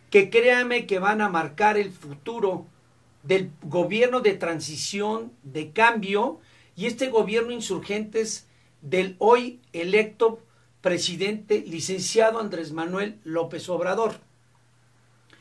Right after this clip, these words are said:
Pero quiero puntualizar dos cosas. Frente a la ostentación, frente a lo acostumbrado de perfumados, ricos, lujos, peinados y hasta bañados,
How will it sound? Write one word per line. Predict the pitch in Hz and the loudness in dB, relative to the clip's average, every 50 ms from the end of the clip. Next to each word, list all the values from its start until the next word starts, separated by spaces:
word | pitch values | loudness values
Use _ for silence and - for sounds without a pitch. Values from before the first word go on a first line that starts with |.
| _ _ - _ _ _ | _ _ -20 _ _ _
Pero | - 220 226 226 226 | 10 10 10 10 8
quiero | - 262 262 269 269 - | 4 0 2 0 0 -2
puntualizar | - 240 240 - - 220 214 202 180 - - 214 202 196 180 | -6 -8 -6 -2 0 0 0 0 -4 -6 -4 -2 -2 -2 -2
dos | 196 190 190 - | -4 -4 -6 -8
cosas. | - 175 156 143 - 117 - - - - _ _ _ _ _ _ _ _ _ _ _ _ _ _ _ _ _ _ | -14 -14 -14 -14 -16 -20 -20 -20 -20 -20 _ _ _ _ _ _ _ _ _ _ _ _ _ _ _ _ _ _
Frente | - 214 233 240 240 240 - - 233 233 226 226 | 4 6 6 6 6 2 -2 4 8 10 10 10
a | |
la | 214 214 202 202 | 10 10 8 8
ostentación, | 196 185 - - - - 196 190 196 185 - 196 185 185 - - 220 220 233 233 247 269 294 311 311 - _ _ _ _ _ _ _ _ _ _ _ _ | 8 4 -2 -4 0 2 2 2 2 0 -2 -4 -2 -2 -4 -4 0 6 6 6 6 6 2 -2 -6 -12 _ _ _ _ _ _ _ _ _ _ _ _
frente | _ - - 214 220 214 214 214 - - - 208 214 214 214 - | _ -2 2 2 4 4 2 0 -2 2 4 4 4 4 4 4
a | 185 185 | 4 4
lo | 190 196 190 | 6 6 6
acostumbrado | 185 180 - 190 175 - - - - 175 170 156 185 190 196 220 233 247 254 247 254 247 240 220 220 - - _ _ _ _ _ _ | 6 6 4 -2 -6 -6 -6 -8 -8 -8 -4 2 4 8 10 10 10 10 8 6 6 6 4 4 2 -2 -16 _ _ _ _ _ _
de | - 139 151 165 156 | -10 -4 -4 -4 -2
perfumados, | - - 180 165 - - 175 170 170 175 180 202 220 226 233 226 226 208 196 185 180 185 185 | 0 2 0 0 0 -2 -4 -4 -2 4 6 8 8 8 8 6 4 2 2 2 0 0 0
ricos, | 208 226 233 - - 220 196 165 - 147 | 0 -2 -4 -4 -4 -2 -2 -2 -2 -2
lujos, | 175 208 233 233 - - 202 196 | 0 0 0 0 -2 -4 -8 -8
peinados | - - 185 165 165 175 214 226 262 254 233 - - | -6 -4 -2 -2 0 0 2 2 2 2 0 -2 -2
y | 175 | -4
hasta | 151 - - - - 131 | -4 -4 -6 -6 -6 -6
bañados, | - - 131 151 165 196 226 233 220 185 196 240 269 - - - - | -6 -4 -6 -6 -4 -2 0 0 2 2 2 0 0 -2 -6 -14 -20